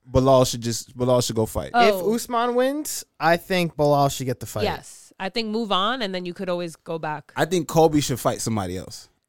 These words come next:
Speaker 1: I don't even think Colby should, should be in the
Speaker 3: He
Speaker 2: Top
Speaker 3: shouldn't.
Speaker 1: Yeah.
Speaker 2: No.
Speaker 3: How about Colby versus Bilal? 'Cause Bilal has been
Speaker 1: I
Speaker 3: calling for
Speaker 1: don't
Speaker 3: that too.
Speaker 1: He was, but I think, I think Bilal earned it, and I think he should fight for the title.
Speaker 3: Wow, look at you.
Speaker 1: Yeah,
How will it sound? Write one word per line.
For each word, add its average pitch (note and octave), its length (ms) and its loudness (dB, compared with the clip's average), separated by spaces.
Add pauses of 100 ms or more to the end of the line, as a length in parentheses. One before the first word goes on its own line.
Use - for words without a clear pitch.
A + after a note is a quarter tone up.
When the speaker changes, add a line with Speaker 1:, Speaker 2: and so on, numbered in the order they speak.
Speaker 1:
I C#3 100 0
don't F#3+ 80 6
even D#3+ 120 2
think D3 160 0
Colby A#2+ 300 2
should, - 260 -6
should G2 180 -8
be A2 180 -2
in G2+ 100 -2
the F#2+ 160 -10 (180)
Speaker 3:
He D3 80 -8
Speaker 2:
Top F#3+ 140 2
Speaker 3:
shouldn't. B2+ 360 0
Speaker 1:
Yeah. A2+ 280 -2 (240)
Speaker 2:
No. G3+ 280 -10 (280)
Speaker 3:
How F#3+ 100 2
about G3 220 4
Colby G3 260 6
versus E3+ 280 0
Bilal? D3 280 4
'Cause C3+ 160 -4
Bilal D3 220 4
has B3+ 100 2
been A3 100 0
Speaker 1:
I - 20 -2
Speaker 3:
calling F3+ 180 4
for D#3+ 40 6
Speaker 1:
don't F3+ 100 6
Speaker 3:
that F3 140 2
too. F#3 220 2
Speaker 1:
He D#3 180 2
was, F#3+ 600 4
but B2 120 -4
I C#3 100 -2
think, C#3+ 260 -2 (100)
I C3 80 -4
think C3 260 -4
Bilal A#2+ 420 2
earned B2 220 0
it, C#3+ 140 -4
and G#2 100 -8
I G#2+ 80 -4
think G#2+ 200 -8
he G#2+ 80 -8
should - 140 -12
fight G2+ 180 -10
for G2 60 -10
the F2 80 -10
title. F#2+ 320 -14 (280)
Speaker 3:
Wow, G#2 1400 -14 (160)
look B2+ 120 -20 (120)
at - 200 -20
you. C3 560 -8 (680)
Speaker 1:
Yeah, - 140 -16